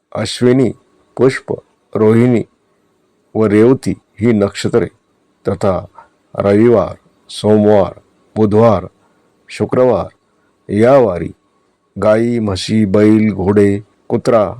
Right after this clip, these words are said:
वगैरे चतुष्पाद जनावरे घरी आणावी, म्हणजे त्यास दगाफटका न होता ती सुख देतील व सुखी राहतील.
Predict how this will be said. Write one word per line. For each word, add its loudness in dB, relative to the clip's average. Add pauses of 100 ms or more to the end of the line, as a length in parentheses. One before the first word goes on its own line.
(380)
वगैरे 2
चतुष्पाद -2
जनावरे 0
घरी 0
आणावी, -4 (280)
म्हणजे 0 (100)
त्यास 0
दगाफटका -2
न 0
होता 0 (640)
ती -2 (160)
सुख -4 (380)
देतील 0 (300)
व -6
सुखी -2
राहतील. -4